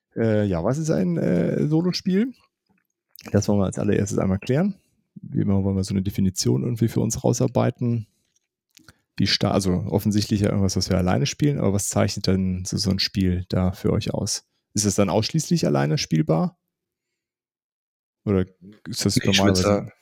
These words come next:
Speaker 1: ja?
Speaker 2: ich würd sagen, ähm, also jedes, äh, Spiel, das dann halt im Player-Count, äh, am Anfang eine Eins stehen hat, äh, ist dann auch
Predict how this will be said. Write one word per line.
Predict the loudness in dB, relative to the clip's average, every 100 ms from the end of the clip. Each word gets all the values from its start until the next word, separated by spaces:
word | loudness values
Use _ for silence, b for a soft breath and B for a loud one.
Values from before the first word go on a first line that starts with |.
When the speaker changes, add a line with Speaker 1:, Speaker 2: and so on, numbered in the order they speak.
| 0
Speaker 1:
ja? | 0 0 -6 -20 _ b b b b
Speaker 2:
ich | -2 2
würd | 2
sagen, | 2 2 0 0 -2 -2
ähm, | -2 0 0 -2
also | -2 -2
jedes, | 0 2 2 -2 -6 -8
äh, | -4 -2
Spiel, | -2 -2 0 0 -2
das | -6 -6
dann | -4 0
halt | -2 0
im | 0 0
Player-Count, | 0 2 0 0 0 0 0 -2 -6 -2
äh, | 0 0 0
am | -2
Anfang | 0 -2 0 0
eine | 0
Eins | -2 -2
stehen | 0 0 0
hat, | 0 -2 -6 -6
äh, | -2 0 -2 -4 -2
ist | -2 0
dann | -2 0
auch | 0 0 -2 -6